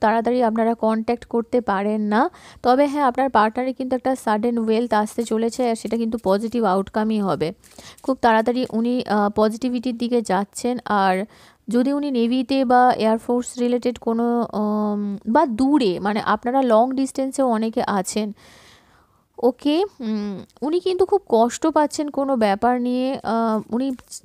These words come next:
চাইছেন চিন্তা না করতে, উনি চাইছেন যে সবাই ওনাকে, উম, খারাপ চোখে দেখছে, আপনি ওনার কাছে at least ফেথফুল থাকুন, উনি সেটা চাইছেন, ঠিক আছে? তো সেটা আপনি ওনাকে সেই সাপোর্টটা করার চেষ্টা করুন। Message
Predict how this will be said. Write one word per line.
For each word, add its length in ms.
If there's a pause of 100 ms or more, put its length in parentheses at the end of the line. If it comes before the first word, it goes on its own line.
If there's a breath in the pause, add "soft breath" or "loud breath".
(180)
চাইছেন 540
চিন্তা 420
না 260
করতে, 560
উনি 220
চাইছেন 520
যে 140
সবাই 440
ওনাকে, 400 (380 loud breath)
উম, 280 (180)
খারাপ 340
চোখে 260
দেখছে, 380
আপনি 400
ওনার 220
কাছে 300
at 140
least 200
ফেথফুল 480
থাকুন, 380
উনি 160
সেটা 320
চাইছেন, 500
ঠিক 200
আছে? 300 (380 loud breath)
তো 240
সেটা 500
আপনি 220
ওনাকে 360
সেই 200
সাপোর্টটা 540
করার 300
চেষ্টা 380
করুন। 540
Message 560